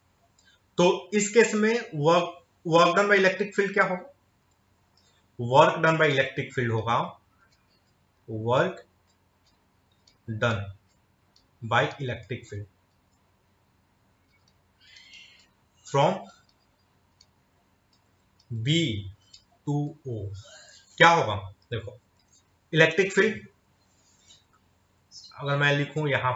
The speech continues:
पर work done by electric field, तो मान लो ये charge Q है यहां पे,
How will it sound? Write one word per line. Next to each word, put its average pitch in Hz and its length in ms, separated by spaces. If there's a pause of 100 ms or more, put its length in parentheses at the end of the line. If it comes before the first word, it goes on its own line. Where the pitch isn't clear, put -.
पर 123 200 (400)
work 120 320
done 135 140
by 127 80
electric 117 400
field, - 180 (1160)
तो 139 160
मान 143 200
लो 165 60
ये 160 200
charge 151 320
Q 175 280
है 180 100
यहां 120 160
पे, 147 140